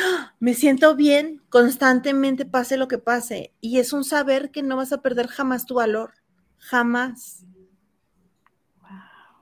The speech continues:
Speaker 2: Porque poseemos ese poder, ¿no? Y aquí hay una pregunta muy importante,
Speaker 1: Sí.
Speaker 2: Jazz, de, de Adriana, dice,
Speaker 1: Hola,
Speaker 2: "¿Todas
Speaker 1: Adriana.
Speaker 2: estas cosas las das en tu curso?".
Speaker 1: Fíjate, Adriana, sí,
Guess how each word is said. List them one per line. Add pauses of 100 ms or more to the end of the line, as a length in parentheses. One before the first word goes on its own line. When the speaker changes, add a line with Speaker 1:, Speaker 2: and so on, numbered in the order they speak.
(520)
Speaker 2:
Porque
poseemos
ese
poder,
¿no? (420)
Y
aquí
hay
una
pregunta
muy
importante,
Speaker 1:
Sí.
Speaker 2:
Jazz,
de, (380)
de
Adriana,
dice,
Speaker 1:
Hola, (200)
Speaker 2:
"¿Todas
Speaker 1:
Adriana.
Speaker 2:
estas (120)
cosas
las
das
en
tu
curso?". (480)
Speaker 1:
Fíjate,
Adriana,
sí,